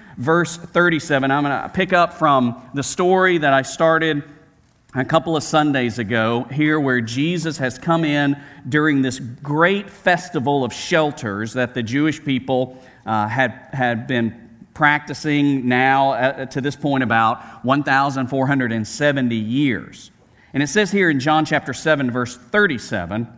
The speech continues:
he says, "On the last and most important day of the festival, Jesus stood up and cried out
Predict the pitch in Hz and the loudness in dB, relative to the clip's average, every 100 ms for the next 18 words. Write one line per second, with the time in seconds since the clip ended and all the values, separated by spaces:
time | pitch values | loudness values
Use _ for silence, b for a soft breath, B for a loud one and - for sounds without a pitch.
0 | - b b b 160 190 175 - 220 262 | -20 b b b 0 0 2 4 4 4
1 | 254 185 170 175 185 185 165 151 165 165 | 2 2 2 2 0 0 0 2 2 2
2 | 156 139 - 208 214 196 165 165 165 147 | 0 -2 0 0 0 -2 2 2 2 0
3 | 139 - 160 156 120 90 90 - - _ | -4 0 0 -2 -8 -8 -8 -12 -18 _
4 | _ 117 151 175 139 - - 196 214 123 | _ -2 0 0 -2 -6 -2 2 4 4
5 | 120 - B B B 143 135 120 - - | 2 -2 B B B -4 -2 -2 -6 -6
6 | 165 160 175 185 170 139 90 - | 2 4 4 4 2 0 -2 -10